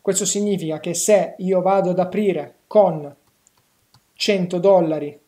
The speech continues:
la mia posizione, o meglio, cinquanta dollari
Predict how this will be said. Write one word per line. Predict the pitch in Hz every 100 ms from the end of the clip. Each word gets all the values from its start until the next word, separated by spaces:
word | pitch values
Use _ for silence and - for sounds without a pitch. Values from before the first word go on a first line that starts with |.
| _
la | 160
mia | 175 180
posizione, | - 160 151 160 - 190 156 175 214 - -
o | 170
meglio, | 170 147 135 135 - _ _ _ _ _
cinquanta | - 170 160 196 196 190
dollari | 185 196 180 160 151 147